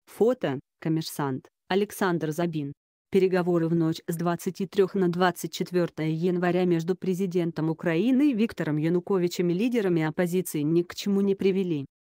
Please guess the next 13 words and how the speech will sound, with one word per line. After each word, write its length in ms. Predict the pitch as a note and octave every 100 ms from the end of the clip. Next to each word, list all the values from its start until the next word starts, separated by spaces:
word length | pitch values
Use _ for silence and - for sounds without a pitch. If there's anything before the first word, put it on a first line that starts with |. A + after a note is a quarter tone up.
| _ -
Власти 540 | G3 G#3 G3 - C#4
отклонили 640 | C4 F3+ - G3 G3 F#3+ F3
большинство 600 | E3+ D#3+ F#3+ F3 F#3+ F#3
требований, 640 | F#3 F3 D#3 D3 C#3+ C#3 - _
а 120 | F#3 F3+
предложенные 720 | G#3 G3+ G#3+ G3+ F#3 F3 F3
ими 260 | F3+ E3
в 80 | D#3+
ответ 400 | F3 F3 E3+ E3
условия 560 | E3+ - A3 B3+ A3+ G#3
не 120 | G#3
принял 380 | F#3+ G3 F#3 F3+
Майдан. 500 | F#3 F3+ D#3+ C#3+